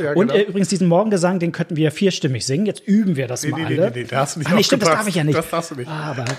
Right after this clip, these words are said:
Speaker 2: naja. Äh, <laughs> so, die Reaktion der anderen, ähm, könnten vielleicht der echten Andacht etwas versperren. Äh, oder, genau, ich könnte mit diesen
Speaker 1: Genau, also ich sag mal, nur
Speaker 2: gemeinsam
Speaker 1: für mich,
Speaker 2: entwickeln.
Speaker 1: nur für, nur
Speaker 2: Ja.
Speaker 1: für mich, nur für mich.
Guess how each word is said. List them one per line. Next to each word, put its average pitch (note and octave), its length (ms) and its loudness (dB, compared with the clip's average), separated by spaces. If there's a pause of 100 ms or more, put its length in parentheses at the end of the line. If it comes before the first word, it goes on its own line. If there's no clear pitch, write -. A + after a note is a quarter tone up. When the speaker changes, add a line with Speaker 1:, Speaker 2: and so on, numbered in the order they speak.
(160)
Speaker 2:
naja. D3+ 320 4 (560)
Äh, D#3+ 120 4 (480)
<laughs> - 500 -10
so, F3 220 2
die E3+ 260 0
Reaktion F#3 440 4
der F3+ 80 0
anderen, F3+ 460 0
ähm, D3 400 -2 (160)
könnten E3 300 0
vielleicht C#3+ 580 0
der E3+ 100 -2
echten D#3+ 360 0
Andacht C#3 760 -2
etwas - 240 -6
versperren. B2 680 -4 (300)
Äh, E3 340 -8
oder, B2+ 200 0 (160)
genau, B2 140 2
ich C#3+ 120 -2
könnte E3+ 200 2
mit C#3 200 -2
diesen C#3+ 320 4
Speaker 1:
Genau, D3 200 0
also D#3+ 220 2
ich G#3+ 120 2
sag G#3 160 4
mal, G3+ 80 6
nur F3+ 80 6
Speaker 2:
gemeinsam A3 280 4
Speaker 1:
für G3 60 0
mich, D#3 100 2
Speaker 2:
entwickeln. D3 220 2
Speaker 1:
nur C#4 80 6
für, - 220 -2
nur F3+ 200 2
Speaker 2:
Ja. D4+ 60 6
Speaker 1:
für C#4 160 0
mich, G#3 320 -4
nur F3 220 0
für G3 140 0
mich. G3+ 320 -4